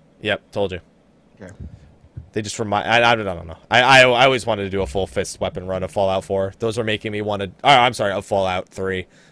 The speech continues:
Speaker 1: Uh, now in Fallout Four, they make me wanna use it. Power glove hype. It's a power glove. It's so bad. And those are most of the previews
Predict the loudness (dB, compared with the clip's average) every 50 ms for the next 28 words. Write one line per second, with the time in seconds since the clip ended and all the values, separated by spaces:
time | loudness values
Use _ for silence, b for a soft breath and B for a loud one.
0 | b b -4 -2 -2 -2 -2 -2 -2 -4 -4 -4 -2 -2 -2 -2 -2 -4 -2 -2
1 | -2 -2 -4 -6 -8 -8 -8 -6 -6 -6 -4 -4 -6 -6 -6 -6 -6 -8 -8 -6
2 | -2 -2 -2 -2 -2 -4 -4 -4 -2 -4 -4 -4 -6 -10 b b b b b b
3 | b b -6 -4 -2 -2 -2 -2 0 2 4 4 4 4 2 0 -4 -6 -6 -4
4 | -4 -6 -6 -12 -18 -20 b b b b b b b b b b _ -12 -12 -12
5 | -10 -10 -8 -6 -6 -6 -6 -4 -4 -2 -2 -2 -4 -4 -4 -6 -6 -8 -10 -14
6 | -16 -16 -14 -12 -12 -12 -14 -16 -20 -20 _ _ -20 b b b b b b b
7 | b b b b b 6 8 8 10 10 8 8 8 6 6 8 8 8 8 6
8 | 4 2 4 4 4 4 2 0 -4 -6 -4 -2 -2 -2 0 0 -2 -2 -4 -4
9 | -8 -12